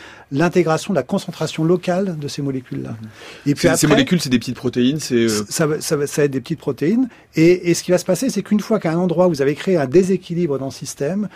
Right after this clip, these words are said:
Speaker 1: la cellule là qui va, du coup, à changer, euh, de, de, de devenir d'identité, va elle-même se mettre à produire des facteurs qui vont agir sur les cellules d'à côté, et puis qui vont les empêcher de devenir, par exemple, un neurone.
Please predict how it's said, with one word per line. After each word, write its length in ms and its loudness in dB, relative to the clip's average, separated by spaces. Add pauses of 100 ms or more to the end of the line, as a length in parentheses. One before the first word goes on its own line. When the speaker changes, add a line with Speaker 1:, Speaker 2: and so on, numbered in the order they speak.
(200)
Speaker 1:
la 140 2
cellule 420 4
là 160 4
qui 220 -12
va, 160 -2
du 200 -8
coup, 120 0
à 60 2
changer, 600 0 (260)
euh, 600 -6
de, 300 -4
de, 160 -4
de 220 -8
devenir 300 0
d'identité, 580 0 (360)
va 180 4
elle-même 300 4
se 120 -4
mettre 200 0
à 60 0
produire 680 0
des 420 0
facteurs 560 -4 (240)
qui 140 -2
vont 120 4
agir 280 2
sur 140 -4
les 80 -2
cellules 240 -6
d'à 100 -2
côté, 400 -6 (440)
et 100 4
puis 240 0
qui 180 0
vont 380 2 (240)
les 220 4
empêcher 380 2
de 100 0
devenir, 420 0
par 100 2
exemple, 220 0
un 60 2
neurone. 420 0